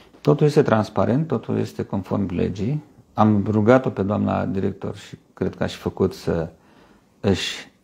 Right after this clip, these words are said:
ia consultanță juridică, să nu cumva să existe vreo fel de, uh,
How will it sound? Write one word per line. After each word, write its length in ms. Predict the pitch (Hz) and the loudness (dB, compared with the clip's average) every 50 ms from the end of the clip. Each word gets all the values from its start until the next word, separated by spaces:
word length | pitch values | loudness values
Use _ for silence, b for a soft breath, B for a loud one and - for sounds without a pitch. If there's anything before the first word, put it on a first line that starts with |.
| _ _ - | _ _ -6
ia 280 | 98 95 110 110 113 | 0 2 4 2 2
consultanță 760 | - - 107 92 - 104 - - 110 110 110 - - - - - - - 110 | 2 0 -2 -2 -2 -4 -2 0 0 0 0 -2 -6 -6 -8 -8 -10 -10 -8
juridică, 560 | 101 104 110 104 104 98 82 95 95 - 92 | 0 2 4 4 4 4 2 0 -2 -2 -6
să 180 | 95 - - 95 | -6 -6 -4 -4
nu 80 | 95 | -4
cumva 300 | 95 - 101 98 98 95 | -2 0 0 0 0 0
să 140 | 95 - 98 | 0 0 -2
existe 420 | 98 95 98 95 95 95 - - 90 | 0 0 2 0 0 -2 -2 -4 -4
vreo 360 | 92 95 101 - - - 95 - | -2 -2 -4 -4 -4 -6 -10 -4
fel 220 | - 101 95 90 | -2 0 0 2
de, 360 | 95 92 90 90 90 87 87 87 - _ _ _ _ _ _ b b b b b b b b b b b _ | 2 0 0 0 0 -2 -6 -8 -12 _ _ _ _ _ _ b b b b b b b b b b b _
uh, 100 | - 151 | -14 -12